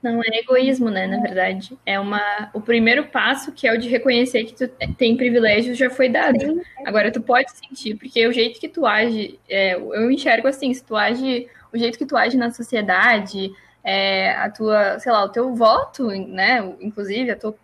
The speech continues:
Speaker 1: posição política e a tua, as tuas ações do dia a dia, elas refletem muito nisso. Tá, eu tenho uma posição confortável, eu tenho esse privilégio, muitas pessoas não têm,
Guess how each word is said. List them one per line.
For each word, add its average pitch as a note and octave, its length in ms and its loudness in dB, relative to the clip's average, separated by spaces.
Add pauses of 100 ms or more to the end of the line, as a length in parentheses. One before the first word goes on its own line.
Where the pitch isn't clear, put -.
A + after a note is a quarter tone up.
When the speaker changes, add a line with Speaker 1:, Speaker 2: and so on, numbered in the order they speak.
(140)
Speaker 1:
posição A#3 880 0 (140)
política G#3 920 0 (480)
e G#3 340 -2
a G3 80 2
tua, G#3 320 -4
as A3 120 -4
tuas A3+ 200 0
ações A#3 360 0
do B3+ 100 0
dia A3 200 2
a G#3 40 2
dia, G#3 420 -2
elas G#3+ 360 0
refletem A3+ 420 0
muito A#3+ 220 0
nisso. C4+ 400 -4 (220)
Tá, A#3 360 0
eu F#3+ 180 -2
tenho G#3 300 -2
uma A3 220 0
posição A3 440 -6
confortável, G#3+ 840 -2 (440)
eu G3+ 140 0
tenho A3 160 4
esse A3+ 120 0
privilégio, A3+ 560 2
muitas A#3 240 -2
pessoas A3+ 360 -2
não A#3 220 2
têm, A#3 420 2